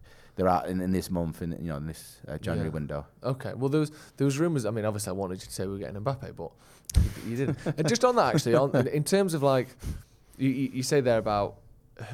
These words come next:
Speaker 2: you know, Manchester United's number nine, and we've got Weghorst till the end of the season. Um, looking at the Jan-, uh, the s-, the summer, the tr-, transfer window, obviously, assuming there is a similar budget available to what we've seen over the last
Speaker 1: Yeah.
Speaker 2: few years, you know,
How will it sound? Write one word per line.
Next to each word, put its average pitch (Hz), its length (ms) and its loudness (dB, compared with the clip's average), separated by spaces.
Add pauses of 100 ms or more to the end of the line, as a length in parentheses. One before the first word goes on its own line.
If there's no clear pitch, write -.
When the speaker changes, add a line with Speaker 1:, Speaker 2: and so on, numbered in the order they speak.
Speaker 2:
you 113 100 -6
know, 98 120 -6
Manchester 107 460 -8
United's 101 280 -8
number 101 180 -8
nine, 90 360 -8
and 90 260 -12
we've 104 160 -10
got 98 160 -4
Weghorst 101 340 -8
till 98 120 -8
the 92 60 -6
end 95 100 -8
of 98 40 -12
the 104 60 -10
season. 98 460 -4 (440)
Um, 107 320 -4 (340)
looking 165 400 -2
at 151 180 2 (460)
the 120 140 -6
Jan-, 113 340 -2
uh, 104 180 0
the 101 100 -8
s-, - 140 -6
the 117 120 -8
summer, 123 260 0
the 107 200 -10
tr-, - 160 -14 (120)
transfer 101 320 -6
window, 95 260 -8
obviously, 95 400 -8 (320)
assuming 127 600 0
there 117 160 4
is 107 120 -2
a 110 40 -2
similar 117 360 -2
budget 107 340 -4
available 98 480 -4
to 95 300 -8
what 92 180 -8
we've 98 160 -12
seen 98 180 -8
over 92 120 -12
the 85 60 -12
last - 260 -14 (140)
Speaker 1:
Yeah. 101 300 4
Speaker 2:
few 101 100 -2
years, 104 300 -2 (440)
you 95 140 -8
know, 82 160 -10